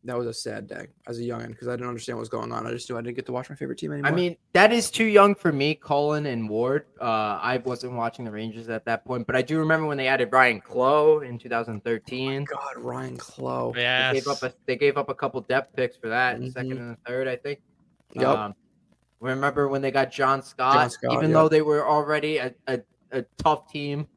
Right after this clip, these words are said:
Speaker 2: as,
Speaker 1: Mm-hmm.
Speaker 2: as is. Um,
Speaker 1: Although,
Speaker 2: and,
Speaker 1: you
Speaker 2: and
Speaker 1: know what? Go ahead, sorry.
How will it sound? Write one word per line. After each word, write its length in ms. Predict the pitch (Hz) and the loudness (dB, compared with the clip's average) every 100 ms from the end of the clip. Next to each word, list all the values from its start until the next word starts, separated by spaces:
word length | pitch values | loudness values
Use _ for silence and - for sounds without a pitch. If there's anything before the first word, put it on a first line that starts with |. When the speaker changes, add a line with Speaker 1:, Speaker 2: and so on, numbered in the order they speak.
| _ _ 131 | _ _ -4
Speaker 2:
as, 200 | 131 139 | -2 -2
Speaker 1:
Mm-hmm. 180 | 139 147 | -2 -4
Speaker 2:
as 180 | 131 123 | -6 -4
is. 240 | 127 143 - _ _ _ _ _ _ _ _ - | -4 -4 -6 _ _ _ _ _ _ _ _ -4
Um, 340 | 117 113 107 - _ _ _ - | -2 -2 -4 -16 _ _ _ 6
Speaker 1:
Although, 240 | 160 208 | 10 10
Speaker 2:
and, 80 | 175 | 10
Speaker 1:
you 60 | |
Speaker 2:
and 60 | 196 | 6
Speaker 1:
know 60 | 254 | 6
what? 160 | 339 - _ _ _ 165 | 2 -2 _ _ _ 6
Go 80 | 160 | 8
ahead, 180 | 135 | 8
sorry. 280 | - 123 117 | 4 -2 -2